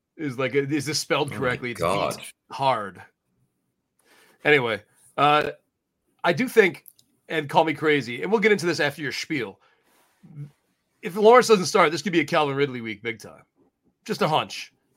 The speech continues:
Speaker 1: but you go. I don't, I can't believe you think he's gonna play a high ankle sprain,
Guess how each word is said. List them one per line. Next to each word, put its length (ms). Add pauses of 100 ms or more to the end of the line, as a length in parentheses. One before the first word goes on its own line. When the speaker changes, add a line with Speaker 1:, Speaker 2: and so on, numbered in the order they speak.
(280)
Speaker 1:
but 100
you 140
go. 320 (340)
I 120
don't, 100
I 80
can't 160
believe 140
you 40
think 160
he's 100
gonna 120
play 280
a 80
high 200
ankle 240
sprain, 400